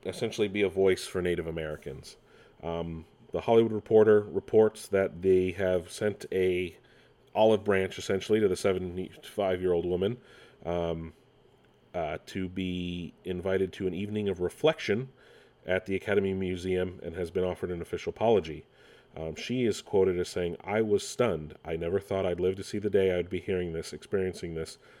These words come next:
When I was at the podium in nineteen seventy-three, I stood there alone," unquote. Um, essentially, Marlon declined the award. Um, she was booed, mocked, um,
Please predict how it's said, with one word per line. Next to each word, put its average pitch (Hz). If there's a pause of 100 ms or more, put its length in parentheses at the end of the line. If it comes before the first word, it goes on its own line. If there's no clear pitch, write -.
(180)
When 85
I 90
was 90
at 87
the -
podium 95
in 85
nineteen 85
seventy-three, 82
I 80
stood 85
there 82
alone," 78 (100)
unquote. 78 (720)
Um, 78 (1400)
essentially, 104
Marlon 95
declined 95
the 101
award. 98 (600)
Um, 80
she -
was 82
booed, 104 (180)
mocked, 90 (280)
um, 76